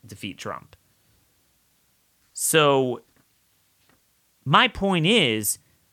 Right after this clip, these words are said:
these people are not serious. It's a joke. How many times did we do a show throughout Trump's presidency and I was like, "I can't be more pro-Trump than Trump is himself"?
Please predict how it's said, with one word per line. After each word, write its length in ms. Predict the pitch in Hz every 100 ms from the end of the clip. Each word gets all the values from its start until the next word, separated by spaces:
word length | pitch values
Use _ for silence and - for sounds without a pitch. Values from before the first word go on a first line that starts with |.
| _ _ _
these 240 | 196 240 226
people 420 | - 233 240 208
are 200 | 147 165
not 340 | 156 185 -
serious. 800 | - - 226 185 82 - - - _ _ _ _ _ _ _ _ _ _ _ _ _ _ _ _ _ _ _ -
It's 140 | 175
a 80 | 185
joke. 560 | - 233 247 - - _ _ _ _ _ _ _ _ _ _ _ _ _ _
How 120 | 254
many 160 | 349
times 320 | 254 220 233 156
did 120 | 175
we 100 | 160
do 180 | 151 160
a 60 |
show 260 | 131 165 147
throughout 320 | 127 131 123
Trump's 240 | - 139
presidency 460 | - 151 135 123 123
and 60 | 117
I 40 |
was 80 | 110
like, 180 | 127 - _ _ _
"I 80 | 156
can't 280 | 160 208 175
be 120 | 175
more 220 | 160 160
pro-Trump 580 | - - 147 - 175 127
than 100 | 120
Trump 280 | - 143 127
is 120 | 120
himself"? 540 | 123 110 160 - -